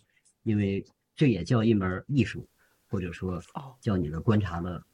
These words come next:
Speaker 1: 方式，它是，它是无止境的。而且我们在我们前面，呃，或者你去看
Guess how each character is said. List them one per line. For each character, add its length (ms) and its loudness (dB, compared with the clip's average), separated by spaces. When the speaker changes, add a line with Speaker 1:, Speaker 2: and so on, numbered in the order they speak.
Speaker 1:
方 180 -2
式， 180 -8
它 140 -6
是， 300 -8
它 80 -2
是 300 -2
无 140 -4
止 160 -2
境 240 -2
的。 60 -4
而 100 -6
且 160 -4
我 120 -2
们 160 -4
在 160 -4
我 100 -4
们 140 -6
前 260 -8
面， 160 -2
呃， 80 -14
或 160 -6
者 100 -2
你 80 0
去 200 -10
看 380 -4